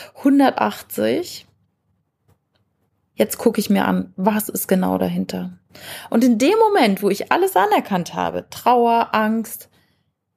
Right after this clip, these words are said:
war es verschwunden. Und diese Klarheit, nach Deutschland zu fliegen, war wieder so krass da. Und auf einmal konnte ich wieder ins Handeln kommen.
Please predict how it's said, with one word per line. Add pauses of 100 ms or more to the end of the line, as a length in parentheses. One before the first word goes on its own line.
(220)
war
es
verschwunden.
Und
diese
Klarheit, (280)
nach
Deutschland
zu
fliegen,
war
wieder
so (240)
krass
da. (800)
Und
auf
einmal
konnte
ich
wieder
ins
Handeln
kommen.